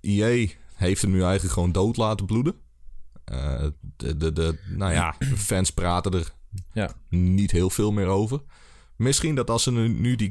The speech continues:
Speaker 1: game gewoon echt helemaal om gaan gooien, eh, dat ze, dat ze hem
Speaker 2: Ja,
Speaker 1: helemaal aan
Speaker 2: precies.
Speaker 1: gaan passen en dan wel,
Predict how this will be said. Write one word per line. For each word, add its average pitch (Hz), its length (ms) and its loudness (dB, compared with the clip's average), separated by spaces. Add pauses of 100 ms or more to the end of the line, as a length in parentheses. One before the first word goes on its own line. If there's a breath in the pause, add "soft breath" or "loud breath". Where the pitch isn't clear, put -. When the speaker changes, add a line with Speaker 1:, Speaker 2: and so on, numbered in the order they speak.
Speaker 1:
game 104 220 0
gewoon 104 220 -2
echt 123 240 -2
helemaal 117 500 2
om 113 200 0
gaan 98 160 0
gooien, 82 520 0
eh, 82 300 -2
dat 85 160 -4
ze, 85 320 0
dat 85 140 -2
ze - 80 -4
hem 85 100 2
Speaker 2:
Ja, 87 60 4
Speaker 1:
helemaal 113 300 4
aan 113 80 2
Speaker 2:
precies. 107 220 2
Speaker 1:
gaan 110 140 2
passen 95 360 0
en 95 200 2
dan 101 260 2
wel, 104 380 0